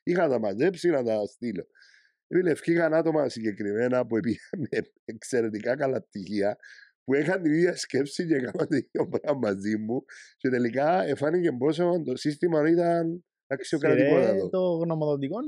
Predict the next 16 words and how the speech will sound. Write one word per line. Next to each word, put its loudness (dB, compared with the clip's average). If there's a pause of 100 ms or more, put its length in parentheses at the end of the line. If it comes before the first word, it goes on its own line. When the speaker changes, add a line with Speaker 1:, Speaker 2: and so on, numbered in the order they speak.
(120)
Speaker 2:
ήταν -4
ξεκάθαρο 0
έναν -2
εργαλείο -2 (360)
που, 0
ε, -2 (200)
προσδοκούσαν -2
και 0
τελικά -2
λειτουργήσε -2
για 0
την -4
κυβέρνηση -4
ως -8
άλοθη, -2
ότι -4